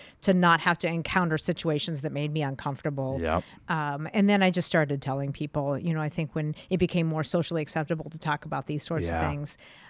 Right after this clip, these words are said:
Speaker 1: uh, I was more open and honest with people. But now I jokingly tell people something like, "Well, you know, I just don't like people,"
Speaker 2: Yeah.
Speaker 1: which is not true. I love people. I love all people.
Speaker 2: Totally.
Speaker 1: I,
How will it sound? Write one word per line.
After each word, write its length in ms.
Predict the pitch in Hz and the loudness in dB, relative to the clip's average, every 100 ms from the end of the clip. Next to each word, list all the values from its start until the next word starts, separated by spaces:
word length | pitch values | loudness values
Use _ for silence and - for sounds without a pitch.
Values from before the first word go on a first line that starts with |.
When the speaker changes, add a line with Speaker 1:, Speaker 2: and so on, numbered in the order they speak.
| - | -4
Speaker 1:
uh, 380 | 170 147 143 147 | -2 -2 -4 -4
I 100 | 185 | 2
was 120 | 185 180 | 4 4
more 160 | 185 165 | 4 2
open 220 | 165 156 | 0 0
and 120 | 147 | 0
honest 300 | 143 151 - | 0 -2 -2
with 140 | 165 | -6
people. 300 | - 156 160 | -4 -2 0
But 220 | 165 202 - _ - - | 4 2 2 _ -20 2
now 200 | 247 254 | 8 10
I 80 | 233 | 8
jokingly 420 | 196 180 180 175 | 8 6 6 2
tell 180 | 160 156 | 2 0
people 800 | 160 160 156 151 147 143 147 - _ - - - | 2 0 2 2 2 0 -4 -8 _ -20 -20 -14
something 380 | - 175 165 156 | -8 -6 -6 -4
like, 320 | 147 147 - | -4 -6 -8
"Well, 240 | 202 180 170 | 0 4 4
you 140 | 160 | 2
know, 80 | 156 | 2
I 100 | 147 | 2
just 140 | 151 | 2
don't 160 | 180 160 | 0 0
like 240 | 147 143 | -4 -4
people," 400 | - 143 - - - - | -6 -6 -4 -8 -12 0
Speaker 2:
Yeah. 180 | 92 80 | 4 6
Speaker 1:
which 160 | 208 196 | 4 4
is 100 | 190 | 4
not 220 | 170 - | 2 0
true. 260 | 165 123 135 | -4 -6 0
I 80 | 202 | 4
love 280 | 202 165 - | 6 6 2
people. 320 | 139 - 160 | -6 -6 2
I 100 | 240 | 8
love 220 | 277 269 240 | 10 12 10
all 160 | 190 | 8
people. 320 | 185 165 - | 6 -2 4
Speaker 2:
Totally. 360 | 92 95 80 73 | 6 6 6 6
Speaker 1:
I, 140 | 240 | 2